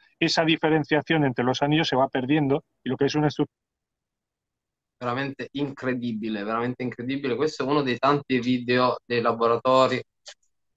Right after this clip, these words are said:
Speaker 2: analisi da laboratorio di tutto il mondo che abbiamo tradotto. Mi raccomando, guardateli con calma all-, all'interno del nostro Rumble, eh. Adesso vi ho fatto vedere un paio di punti perché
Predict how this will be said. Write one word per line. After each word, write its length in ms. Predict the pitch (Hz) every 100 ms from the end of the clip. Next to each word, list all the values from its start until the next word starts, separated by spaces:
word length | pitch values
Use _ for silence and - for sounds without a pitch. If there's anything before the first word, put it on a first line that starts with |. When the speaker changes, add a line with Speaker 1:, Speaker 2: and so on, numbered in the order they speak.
| _ -
Speaker 2:
analisi 400 | 120 131 127 127
da 100 | 120
laboratorio 540 | 123 127 123 143 139
di 40 |
tutto 160 | - 131
il 60 | 131
mondo 240 | 151 143
che 60 | 131
abbiamo 280 | 117 120
tradotto. 400 | 117 120 117 113 -
Mi 140 | 101 120
raccomando, 680 | 151 - 143 131 117 113 113
guardateli 540 | 120 131 151 156 135
con 200 | 131 120
calma 340 | 120 131 131
all-, 240 | 123 120 113
all'interno 520 | 117 117 117 127 127 117
del 120 | 113
nostro 360 | 117 - 113
Rumble, 520 | 110 110 104 104 101 120
eh. 20 |
Adesso 1500 | 135 - _ _ _ _ _ _ _ _ _ _ _ - -
vi 80 | 117
ho 80 |
fatto 280 | 104 123 -
vedere 220 | 131 127 127
un 100 | 123
paio 180 | 139
di 200 | 143 135
punti 480 | 127 139 147 147 139
perché 400 | 135 110 110 101